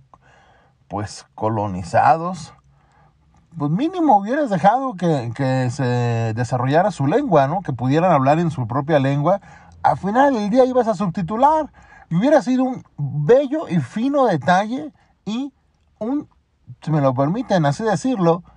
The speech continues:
que se está volviendo esta frase muy común aquí, este, un tributo para todas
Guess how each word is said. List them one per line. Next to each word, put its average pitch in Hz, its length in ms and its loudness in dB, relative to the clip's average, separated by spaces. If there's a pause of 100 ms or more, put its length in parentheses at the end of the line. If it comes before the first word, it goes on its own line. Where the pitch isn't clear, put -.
(120)
que 123 100 -6
se 123 80 -2
está 180 140 -4
volviendo 160 220 0
esta 139 140 -4
frase 143 260 -4
muy 135 140 0
común 120 300 -2
aquí, 120 300 -6 (460)
este, 135 720 -2
un 208 280 -2
tributo 208 680 2 (440)
para 139 260 4
todas 220 520 0